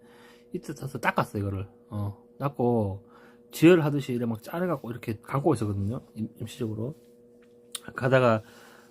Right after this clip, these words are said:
어, 그 오토바이 안에는 두 개가 실려 있었어요. 어, 음식 배달해 있어갖고, 그거를 줬거든요. 그거 주고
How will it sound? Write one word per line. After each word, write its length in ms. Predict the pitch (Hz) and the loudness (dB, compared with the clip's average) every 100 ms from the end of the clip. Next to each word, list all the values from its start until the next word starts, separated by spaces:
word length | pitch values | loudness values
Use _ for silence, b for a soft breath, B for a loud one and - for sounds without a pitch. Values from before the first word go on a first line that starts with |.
| - | -4
어, 320 | 120 113 104 - _ - - | 0 2 0 -4 _ -20 -10
그 120 | - | -4
오토바이 280 | 110 135 156 | 0 4 4
안에는 540 | 160 156 139 127 113 | 4 0 2 2 2
두 140 | 107 151 | 2 2
개가 240 | 170 135 | 4 4
실려 260 | 107 135 143 | 0 -4 -4
있었어요. 500 | - - - 95 98 - _ _ 107 | -6 -14 -8 -8 -8 -16 _ _ -6
어, 200 | 104 113 | 0 2
음식 200 | 120 - | 0 0
배달해 260 | 123 127 | 0 2
있어갖고, 760 | 113 117 107 101 98 - 104 95 | 0 -2 -6 -6 -6 -6 -6 -6
그거를 340 | - 131 120 | 2 2 2
줬거든요. 580 | - 107 147 113 98 104 | -2 -4 -2 -2 -2 -6
그거 200 | - 107 | -6 -8
주고 300 | - 135 107 | -4 -2 -2